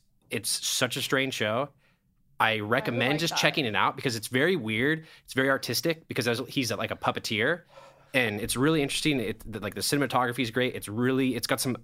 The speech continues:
Speaker 1: absolute, like, mo-, moments of where you legitimately wanna cry because it's of, like,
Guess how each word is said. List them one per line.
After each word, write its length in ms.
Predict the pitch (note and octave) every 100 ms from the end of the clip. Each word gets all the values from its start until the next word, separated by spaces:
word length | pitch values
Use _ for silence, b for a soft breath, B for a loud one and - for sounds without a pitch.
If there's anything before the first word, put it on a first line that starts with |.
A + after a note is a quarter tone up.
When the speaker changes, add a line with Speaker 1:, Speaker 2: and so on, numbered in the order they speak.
| -
Speaker 1:
absolute, 380 | A#2+ B2 - C#3
like, 200 | A#2 G2+
mo-, 260 | A2+ A#2 A#2+ G#2+
moments 540 | A2+ A#2 B2 B2 - b b b b -
of 380 | G#2 F2+ E2+
where 120 | A2 G#2+
you 180 | G2+ G#2
legitimately 440 | A#2+ B2 B2+ B2+
wanna 200 | B2 G2
cry 540 | - G#2 F#2 G2+ A#2+ - - -
because 280 | A#2 G#2+ G#2+
it's 140 | G2
of, 180 | - A2
like, 280 | G2 F2 -